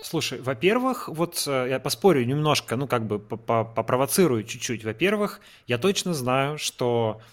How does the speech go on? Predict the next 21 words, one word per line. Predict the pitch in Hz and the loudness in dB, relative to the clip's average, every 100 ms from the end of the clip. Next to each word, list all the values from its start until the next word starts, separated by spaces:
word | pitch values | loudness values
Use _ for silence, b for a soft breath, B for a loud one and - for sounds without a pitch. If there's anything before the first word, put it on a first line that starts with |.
| _ | _
в | - | -2
правительстве | 127 131 170 165 - 147 | 0 0 -2 -6 -6 -4
есть | 127 135 - | -2 -4 -4
целое | - 135 135 | -4 -2 -2
федеральное | 131 120 120 170 160 | -2 2 2 2 0
агентство | 151 135 139 - | 0 -2 -2 -6
по | 135 | -4
делам | 120 113 120 | 0 2 2
национальностей. | 131 - 135 113 104 113 - 151 | 0 0 2 0 0 -4 -4 -8
Я | 160 143 | -4 0
это | 135 123 | 0 -2
знаю, | 139 156 | 0 0
потому | 143 127 127 | 0 -2 -2
что | 127 - | -4 -2
его | 120 131 | 0 2
возглавляет | 123 120 120 123 123 113 - B B B - | 0 2 2 4 2 2 -4 B B B -4
мой | 139 143 | 0 2
земляк, | 143 143 151 - | 2 2 0 0
свердловчанин | 135 123 123 - 131 123 | -2 -2 0 0 2 0
Игорь | 143 131 | 0 2
Баринов. | 107 110 104 117 - - | 4 4 2 -2 -6 -14